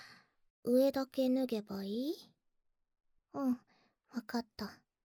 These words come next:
うん、しょ。ほっと。はい、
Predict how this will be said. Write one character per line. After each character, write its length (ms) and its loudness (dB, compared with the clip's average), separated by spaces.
う 40 -8
ん、 320 -8
し 460 -18
ょ。 20 -8
ほ 80 -16
っ 60 -16
と。 80 -10
は 80 -10
い、 80 -10